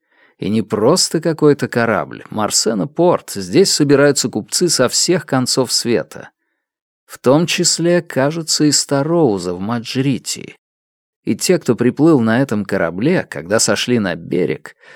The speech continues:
спрашивали, нет ли в городе людей из Батиары.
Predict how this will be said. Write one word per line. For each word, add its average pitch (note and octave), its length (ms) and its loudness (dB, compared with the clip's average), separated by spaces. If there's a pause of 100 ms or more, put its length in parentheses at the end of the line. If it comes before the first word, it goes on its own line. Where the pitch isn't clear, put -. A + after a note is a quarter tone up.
(140)
спрашивали, F2+ 840 -2
нет A#2+ 420 0
ли F3 120 4
в D3+ 120 -2
городе C#3 420 4
людей B2 380 4
из A2 120 0
Батиары. A2+ 880 -4